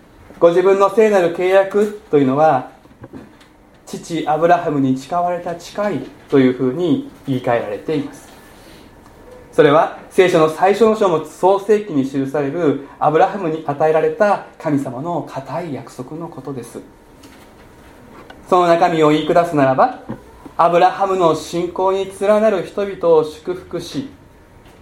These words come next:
人間本来の使命に生かすために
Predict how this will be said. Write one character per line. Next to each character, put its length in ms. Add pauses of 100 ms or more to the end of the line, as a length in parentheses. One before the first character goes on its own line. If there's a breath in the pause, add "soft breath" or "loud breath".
(100)
人 240
間 240
本 320
来 220
の 120
使 220
命 240
に 440
生 60
か 140
す 120
た 80
め 100
に 380